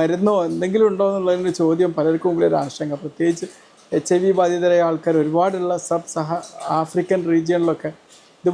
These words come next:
വലിയൊരു കീറാമുട്ടിയാണ്. അതിനു വേണ്ടി ഒരു മരുന്ന് കണ്ടെത്തിയിരിക്കുന്നു. പക്ഷേ ഇതെങ്ങനെ എല്ലാവർക്കും നൽകും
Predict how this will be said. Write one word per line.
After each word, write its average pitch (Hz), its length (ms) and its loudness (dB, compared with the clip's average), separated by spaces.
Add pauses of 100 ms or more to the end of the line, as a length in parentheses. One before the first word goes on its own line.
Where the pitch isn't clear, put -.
വലിയൊരു 214 340 4 (240)
കീറാമുട്ടിയാണ്. 180 840 0 (1200)
അതിനു 202 280 2
വേണ്ടി 202 260 0
ഒരു 185 160 -2
മരുന്ന് 170 400 0
കണ്ടെത്തിയിരിക്കുന്നു. 165 760 0 (1300)
പക്ഷേ 165 240 0
ഇതെങ്ങനെ 208 360 0
എല്ലാവർക്കും 208 460 2
നൽകും 208 340 2